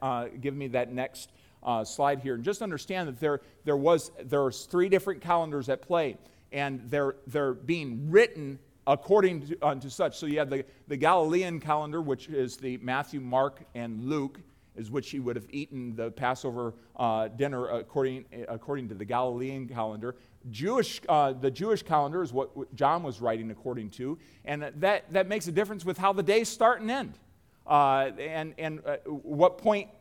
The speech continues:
uh, those, those, uh, start. And so we have the Roman calendar, which starts at midnight, like we do, and goes to the next midnight. You have the, the, uh, the Jewish calendar that starts at six A M in the morning and,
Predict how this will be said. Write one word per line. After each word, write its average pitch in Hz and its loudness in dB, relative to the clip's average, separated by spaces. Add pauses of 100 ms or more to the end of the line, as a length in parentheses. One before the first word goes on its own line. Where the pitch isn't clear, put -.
(120)
uh, 151 6 (120)
those, 160 0
those, 160 -2
uh, 139 6
start. 208 4
And 131 -8
so 180 -2 (160)
we 165 2
have 143 4
the 143 4
Roman 196 6
calendar, 151 2
which 156 -4
starts 165 0
at 151 -2 (240)
midnight, 156 -4
like 131 -4
we 175 0
do, 120 -6 (380)
and 123 -6
goes 131 -2
to 131 -8
the 123 -8
next 120 -8
midnight. 127 -6 (220)
You 127 -2
have 123 0
the, 117 -2 (140)
the, 117 -6
uh, 107 -4
the 104 -8
Jewish 151 -4
calendar 123 -4
that 117 -10
starts 127 -6
at 110 -6
six - -8
A 117 -6
M 127 -4
in 110 -8
the 104 -6
morning 123 -6
and, 104 -8